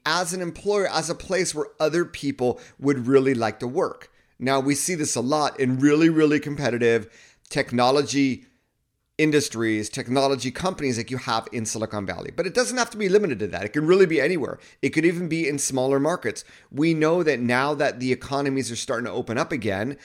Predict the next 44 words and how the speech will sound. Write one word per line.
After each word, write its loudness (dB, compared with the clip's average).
that 0
the 0
labor 2
market 0
is -2
going -2
to -4
be 0
going -2
back -4
to -6
that -2
extremely -2
competitive 0
nature 0
that -2
it -8
was 0
right -2
before -8
the 0
pandemic 0
started. -2
And -2
this 2
isn't 2
just -2
the 0
United 2
States. 2
I 4
know 4
in 4
Japan, 0
the 0
demand 4
for 0
digital -2
marketers -2
<laughs> -10
far 4
outweighs 2
the -6
supply, 0